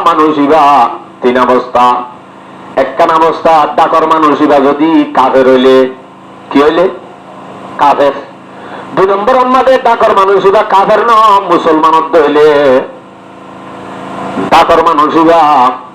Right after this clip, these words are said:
এগানাও দইলে, হওয়ানোই হতা। তিন নান।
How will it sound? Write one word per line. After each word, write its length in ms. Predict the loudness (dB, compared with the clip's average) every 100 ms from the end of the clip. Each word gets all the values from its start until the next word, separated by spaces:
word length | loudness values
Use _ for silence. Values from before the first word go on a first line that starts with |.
| -20 -20 -20 -20 -20 -20 -18 -18 -16 -16 -10 -2
এগানাও 460 | 0 0 -2 -2 -2 0
দইলে, 360 | 2 2 4 2 0 -4 -2
হওয়ানোই 380 | 0 2 0 0
হতা। 300 | 0 -2 -4 -6 -18 -20 -20 -20 -20 -10 -4
তিন 160 | -2 0
নান। 180 | 0